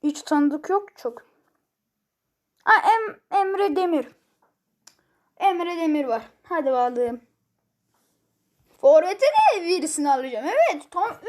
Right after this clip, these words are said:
üç yediye. Evet, yanlış duymadınız. Çok şeyim, ne, ne deniyordu ona ya? Açık, açık gözlüyüm, aynen.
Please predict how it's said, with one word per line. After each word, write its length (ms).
üç 140
yediye. 460
Evet, 300
yanlış 420
duymadınız. 600
Çok 340
şeyim, 560
ne, 100
ne 160
deniyordu 360
ona 140
ya? 220
Açık, 280
açık 440
gözlüyüm, 440
aynen. 380